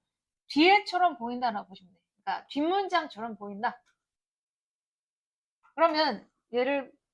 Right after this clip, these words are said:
묶어봐. 얘가 every disappointment가 주어,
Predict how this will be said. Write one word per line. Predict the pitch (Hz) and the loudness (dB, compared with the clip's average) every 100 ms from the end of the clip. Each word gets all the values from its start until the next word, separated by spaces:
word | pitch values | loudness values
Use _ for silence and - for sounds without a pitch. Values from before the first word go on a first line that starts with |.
| _ _ - | _ _ -20
묶어봐. | 220 220 190 220 311 - _ | -10 -6 -4 -6 -8 -16 _
얘가 | 240 269 | -2 -2
every | - 285 349 415 403 | 2 2 4 4 2
disappointment가 | 359 392 392 359 370 403 381 339 320 302 254 233 277 320 | -2 0 2 2 2 -2 -4 -8 -8 -8 -10 -4 0 0
주어, | 320 - 196 208 277 - | -4 -10 -4 2 2 0